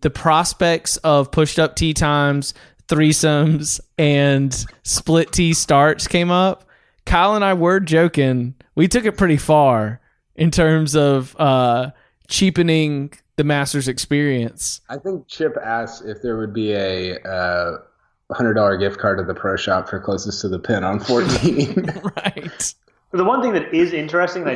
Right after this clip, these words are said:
Speaker 3: don't know if it would have, this is an actual factual thing, and I don't know if it would have changed things.
Speaker 2: Actual factual?
Speaker 3: Versus, like, just some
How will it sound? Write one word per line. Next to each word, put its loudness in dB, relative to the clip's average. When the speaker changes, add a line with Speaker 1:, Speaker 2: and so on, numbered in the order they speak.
Speaker 3:
don't -2
know -2
if -8
it -6
would -2
have, -8
this -6
is -8
an -4
actual -4
factual -4
thing, -8
and -4
I 0
don't 2
know -2
if -4
it -8
would -2
have -4
changed -14
things. -8
Speaker 2:
Actual -6
factual? -6
Speaker 3:
Versus, -2
like, -4
just -6
some -8